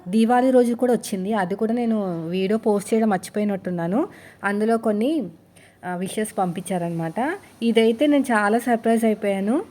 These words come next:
బర్త్‌డే రోజుని. అది కూడా కరెక్ట్ టయానికి ఇదే రోజుకి వచ్చిందంటే నిజంగా చాలా హ్యాపీగా ఉంది. ఒక మంచి ఫ్రేమ్ ఇచ్చారు. చాలా బాగుందండి.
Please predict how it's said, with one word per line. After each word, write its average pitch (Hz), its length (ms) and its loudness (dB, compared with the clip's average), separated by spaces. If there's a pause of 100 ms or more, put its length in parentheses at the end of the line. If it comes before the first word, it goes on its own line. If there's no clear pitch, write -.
(100)
బర్త్‌డే 190 340 0
రోజుని. 208 420 2
అది 175 240 -2
కూడా 226 220 2
కరెక్ట్ 208 460 0
టయానికి 208 420 2
ఇదే 196 280 2
రోజుకి 214 420 2
వచ్చిందంటే 196 680 -2 (360)
నిజంగా 208 360 2
చాలా 185 320 0
హ్యాపీగా 190 480 -2
ఉంది. 196 340 0 (280)
ఒక 202 160 -4
మంచి 202 440 -2
ఫ్రేమ్ 202 340 -2
ఇచ్చారు. 214 500 0 (680)
చాలా 196 320 0
బాగుందండి. 202 680 0